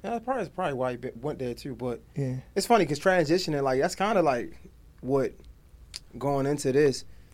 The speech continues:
Speaker 1: that's kinda what eighty-five South Show did to you. You was already lit, right? They just gave you that platform, that opportunity, bro.
Speaker 2: Nah, I ain't gonna bullshit it. Um,
Speaker 1: They turned you up.
Speaker 2: Yeah, they did. I ain't gonna lie about that.
Speaker 1: But you showed up, th-, like, let's be fair.
Speaker 2: Mm-hmm.
Speaker 1: You showed up, though. You was prepared.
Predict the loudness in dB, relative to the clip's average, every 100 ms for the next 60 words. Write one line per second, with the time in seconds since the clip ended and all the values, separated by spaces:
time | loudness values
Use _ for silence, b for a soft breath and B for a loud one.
0 | -8 -6 2 4 6 4 4 4 4 4
1 | 2 2 -2 -2 -2 -2 -2 -2 -2 -2
2 | -4 -6 -6 -8 -6 2 4 4 4 2
3 | 0 -4 -14 -4 0 2 2 0 0 2
4 | 4 4 2 2 2 2 -2 -2 -2 0
5 | 0 0 0 0 -6 -20 -20 -16 2 10
6 | 12 12 10 10 8 8 4 2 -6 -18
7 | -10 4 6 8 6 4 -2 0 0 2
8 | 2 2 2 2 2 -2 b b 6 10
9 | 12 12 12 10 6 8 10 12 12 12
10 | 10 6 4 0 -16 0 6 8 10 12
11 | 12 12 8 8 6 6 4 4 -4 2
12 | 6 6 4 2 0 0 -6 -4 2 6
13 | 6 4 10 12 12 8 8 8 4 -2
14 | -2 -4 -2 0 0 4 8 8 6